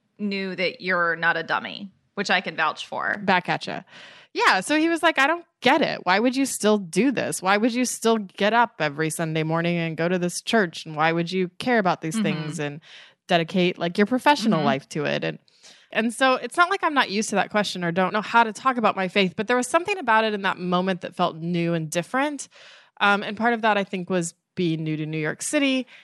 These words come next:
Speaker 2: and realizing that I was gonna get asked this question a lot because I was coming a-, out of communities where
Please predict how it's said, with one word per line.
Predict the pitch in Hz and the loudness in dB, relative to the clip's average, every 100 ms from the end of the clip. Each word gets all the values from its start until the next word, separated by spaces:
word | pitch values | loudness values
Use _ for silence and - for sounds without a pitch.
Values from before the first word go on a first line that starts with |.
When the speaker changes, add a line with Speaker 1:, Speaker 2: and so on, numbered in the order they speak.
| _ _ | _ _
Speaker 2:
and | 226 220 | -2 2
realizing | 254 269 269 247 233 214 | 2 4 2 0 -2 0
that | 202 - _ _ _ _ - | 0 -2 _ _ _ _ -2
I | 208 226 | 2 2
was | 220 208 | 0 -2
gonna | 208 185 | -2 0
get | 185 | 0
asked | 170 165 - | 0 0 -2
this | 175 - | -10 -6
question | 151 - - 156 - - _ _ _ _ | -6 -6 -6 -6 -8 -16 _ _ _ _
a | 165 156 | -6 -4
lot | 147 143 143 127 - - - - _ 196 | -4 0 0 0 -2 -12 -14 -16 _ -2
because | 196 208 202 196 - - _ | 2 6 6 4 -6 -16 _
I | 208 220 | 2 2
was | 220 | 2
coming | - 254 269 254 | 0 0 2 0
a-, | 226 214 - | -2 -8 2
out | 220 277 - | 4 4 0
of | - 175 170 170 185 _ _ _ | 0 2 2 -2 -8 _ _ _
communities | - 220 208 208 208 190 - | -2 0 2 2 0 -2 0
where | 190 185 185 | 2 4 2